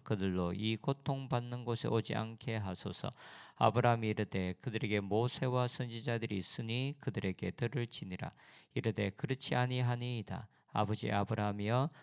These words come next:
만일 죽은 자들에게서 그들에게 가는 자가 있으면 회개하리이다." 이르되, "모세와 선지자들에게 듣지 아니하면 비록 죽은 자 가운데서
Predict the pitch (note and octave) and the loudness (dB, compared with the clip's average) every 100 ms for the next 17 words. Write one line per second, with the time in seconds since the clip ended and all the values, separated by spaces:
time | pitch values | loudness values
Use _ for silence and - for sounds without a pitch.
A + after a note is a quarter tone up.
0 | _ A2 G#2 G2+ G2 - D3+ D3 C#3+ C3 | _ -2 0 -2 -2 -2 0 0 2 2
1 | C3 B2 A2+ G#2+ G#2 F#2+ - G2 F#2 - | 2 2 2 2 0 0 0 -2 -2 -2
2 | A#2 A2 G#2 G2+ - B2 - A2 A#2 C3+ | 0 2 2 0 0 0 0 0 0 0
3 | C#3 C3 A#2 A#2 A2 G2 - A2 G#2 A2 | -4 0 0 0 0 -2 -4 -2 -2 -2
4 | - C#3 C3+ B2 G#2 F2+ F2 - F2 - | -2 -2 -2 -2 0 -2 -4 -6 -8 -10
5 | - - - B2+ A#2 A2 G#2 A#2 A#2 B2+ | -16 -12 -2 2 4 4 6 4 6 4
6 | A#2 A2 - A2 G2+ G2 A2 G#2 G2 G2 | 6 4 2 -4 -4 0 0 2 0 -2
7 | - A2+ - G#2+ F#2+ G#2+ G#2+ B2 B2 G2 | -2 -4 -2 0 0 0 -2 -2 -2 -4
8 | F2+ F2 G#2 G2 - - C3 C#3 B2 G#2+ | -4 -4 -2 -2 -4 -2 -2 -2 -4 -2
9 | A2+ G#2+ G#2 G#2 G2 G2 G2 - B2 C3 | 2 2 0 0 0 0 -2 0 2 2